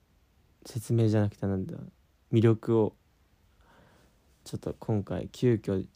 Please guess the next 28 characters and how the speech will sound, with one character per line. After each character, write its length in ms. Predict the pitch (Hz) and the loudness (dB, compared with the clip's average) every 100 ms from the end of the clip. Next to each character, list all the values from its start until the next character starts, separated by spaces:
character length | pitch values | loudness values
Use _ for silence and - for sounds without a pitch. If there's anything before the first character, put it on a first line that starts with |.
| _ | _
急 180 | - 170 | 4 4
遽 180 | - 98 | 4 0
じ 80 | |
ゃ 40 | 95 | -2
な 140 | 95 | -4
い 80 | 95 | -6
け 120 | - | -8
ど、 140 | - - - | -12 -14 -4
う 80 | 107 | -2
ん、 160 | 98 | -2
急 180 | 107 - | -4 -4
遽 140 | - | -4
か。 220 | - - - _ _ _ _ _ _ _ - | -6 -10 -16 _ _ _ _ _ _ _ -6
う 60 | |
ん、 140 | 104 101 _ | -6 -6 _
は 160 | - 101 | -10 -8
い。 120 | 90 - _ _ _ - - | -8 -14 _ _ _ -20 -2
語 100 | 107 | 0
ら 100 | 107 | 0
せ 120 | - | -2
て 100 | - | -4
い 60 | 98 | -2
た 120 | 101 | -2
だ 100 | 101 | -2
き 120 | - | -2
ま 100 | 101 | -4
し 100 | 101 | -4
た。 220 | - 90 | -6 -6